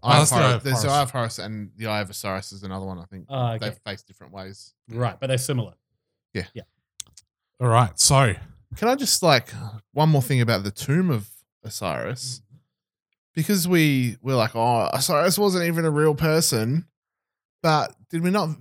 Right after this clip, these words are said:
Speaker 1: visit the fact that the Egyptian gods that were half person, half animals could have been the offspring of the Nephilim having sex with sexy, sexy dolphins?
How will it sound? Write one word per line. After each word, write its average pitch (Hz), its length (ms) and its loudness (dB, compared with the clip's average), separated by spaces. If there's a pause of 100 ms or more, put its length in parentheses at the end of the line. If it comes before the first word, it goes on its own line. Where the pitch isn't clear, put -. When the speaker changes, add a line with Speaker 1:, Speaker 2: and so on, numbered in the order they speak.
(140)
Speaker 1:
visit 151 420 0 (800)
the 123 80 -12
fact 131 400 -4
that 113 240 -4
the 123 140 -2
Egyptian 120 440 -4
gods 110 400 -2
that 98 140 -2
were 104 240 -2 (400)
half 110 340 -6 (260)
person, 117 420 -4
half 104 260 -8
animals 113 720 -6 (1080)
could - 160 -4
have 123 140 0
been 120 380 -2
the 117 100 -4
offspring 120 480 -4
of 104 220 -6
the 104 80 -6
Nephilim 135 600 -4 (580)
having 117 200 -4
sex - 240 -8
with 107 120 -6
sexy, - 320 -6
sexy 107 320 -8
dolphins? 120 600 -6